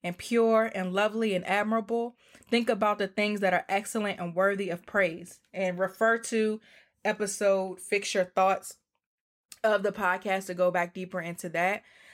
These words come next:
Point number five is watch your words. Don't cancel your prayers by what comes out of your mouth.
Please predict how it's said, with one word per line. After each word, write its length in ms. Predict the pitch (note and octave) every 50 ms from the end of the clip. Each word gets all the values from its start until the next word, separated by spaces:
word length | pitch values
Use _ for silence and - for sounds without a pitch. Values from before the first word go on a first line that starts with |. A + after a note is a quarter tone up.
| - _ _
Point 180 | - A#3 A#3+ A#3
number 200 | A3+ G#3 G#3+ G#3
five 320 | - A3 G#3+ G#3+ G#3+ G#3+
is 120 | F#3+ F3
watch 400 | F3 F3 G3 G3 G#3+ A#3 - -
your 100 | B3 G#3
words. 640 | F#3 F3 F#3 F#3+ G#3 A3 A#3 A#3+ A#3 A3+ - - - - _ G3
Don't 260 | G3+ G3 G#3 A3 A3
cancel 360 | - A#3+ A3 A3 A3 - A#3
your 140 | G#3+ G3 F#3
prayers 420 | F#3 - - G#3 G#3 G#3+ G#3+ G3+
by 140 | G3 G3 F#3+
what 180 | F3+ F#3+ F#3+ -
comes 280 | - A3 G3+ G3+ G3
out 160 | G#3 G3+ F#3+
of 60 | F#3+ F3
your 100 | E3+ E3
mouth. 360 | E3+ E3 E3 F#3 A3 A#3+